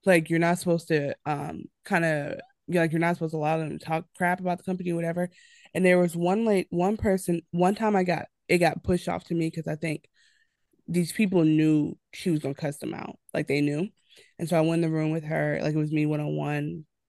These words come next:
Had to do, which is actually, and, and I didn't think about that. It's insane that they made a twenty-four-year-old do this. <laughs> Like, I, I had to lay this, oh my, I, I, sorry, it's just hitting me that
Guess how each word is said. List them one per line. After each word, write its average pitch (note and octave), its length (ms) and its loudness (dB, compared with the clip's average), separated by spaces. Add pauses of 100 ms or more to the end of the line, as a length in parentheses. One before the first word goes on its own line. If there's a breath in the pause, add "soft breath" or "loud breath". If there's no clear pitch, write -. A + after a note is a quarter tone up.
Had D3+ 200 -4
to D3+ 80 -8
do, - 100 -10
which F3 180 0
is E3+ 100 0
actually, E3+ 520 2
and, C#3+ 200 -4
and D#3 120 -2
I G#3+ 120 2
didn't F#3 140 2
think D#3 140 -2
about D3+ 140 2
that. C#3+ 120 0
It's C#3+ 120 -6
insane C#3 520 -6
that C#3 100 -8
they C3+ 140 -4
made C3+ 380 -4 (420 soft breath)
a D3 140 0
twenty-four-year-old C#3 1040 -2
do C3+ 180 -4
this. E3+ 360 0
<laughs> - 40 0
Like, D#3 280 6 (420 loud breath)
I, F3 240 4
I E3+ 60 0
had E3+ 160 2
to D3+ 80 -4
lay D#3 220 2
this, - 180 2 (180)
oh G#3 280 4
my, F3+ 200 0
I, G#3+ 300 4 (120)
I, - 80 -4 (120)
sorry, F3 300 8
it's F3 80 0
just F#3+ 140 0
hitting E3+ 260 0
me C#3+ 160 -2
that C#3 180 -2